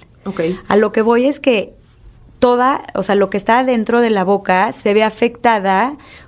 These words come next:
Speaker 2: por la presencia de un biberón tardío, de la to-, manera en la que toman agua, o si todo el tiempo está con un chupón. Lo que pasa aquí es que la lengua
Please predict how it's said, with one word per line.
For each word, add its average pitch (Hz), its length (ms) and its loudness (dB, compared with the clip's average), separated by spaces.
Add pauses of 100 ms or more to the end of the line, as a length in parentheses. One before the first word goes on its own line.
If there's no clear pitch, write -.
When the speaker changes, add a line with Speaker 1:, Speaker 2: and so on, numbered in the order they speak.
Speaker 2:
por 196 160 2
la 190 160 0
presencia 214 680 0
de 202 160 0
un 202 160 0
biberón 196 520 2
tardío, 220 800 0
de 185 140 0
la 180 160 0
to-, 185 120 0
manera 196 500 0
en 220 80 0
la 208 120 0
que 180 120 -4
toman 202 320 0
agua, 208 460 0
o 220 340 0
si - 200 -4
todo 214 240 0
el 220 100 -2
tiempo 208 200 -2
está 196 180 -4
con 196 180 0
un 185 100 0
chupón. 202 420 -2 (340)
Lo 214 160 2
que 233 120 0
pasa 254 260 0
aquí 254 320 0
es 226 140 0
que 240 120 -2
la 208 160 4
lengua 214 640 0